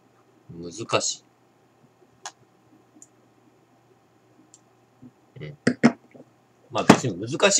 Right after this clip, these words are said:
いといえば、ま、まあ別に難しいってほど難しくないんだけどね。ペイントでこうピーピーピーって書いて、ポイポイって言って書いて、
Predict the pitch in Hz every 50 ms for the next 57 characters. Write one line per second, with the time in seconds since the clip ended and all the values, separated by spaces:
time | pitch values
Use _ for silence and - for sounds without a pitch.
0 | 311 294 - - 92 82 85 80 73 71 64 - - - 76 69 67 - - 78
1 | 82 80 78 78 87 101 - 151 117 98 98 120 139 151 - - - - - -
2 | 415 370 - - 104 - 95 87 87 82 82 82 - 107 117 - - 80 71 82
3 | 90 87 131 - - - - - _ _ - - - - - - _ _ - 143
4 | 143 151 151 147 135 143 135 131 135 131 123 - - 123 120 123 127 123 - 127
5 | 127 127 117 - 101 - - 82 80 80 - _ - - 76 73 67 - - -
6 | - _ _ _ _ _ _ - _ _ - - - _ _ - 127 120 101 -
7 | - 120 120 107 - - 80 73 - - - - - 101 98 95 87 - _ -
8 | 107 107 101 - - - - -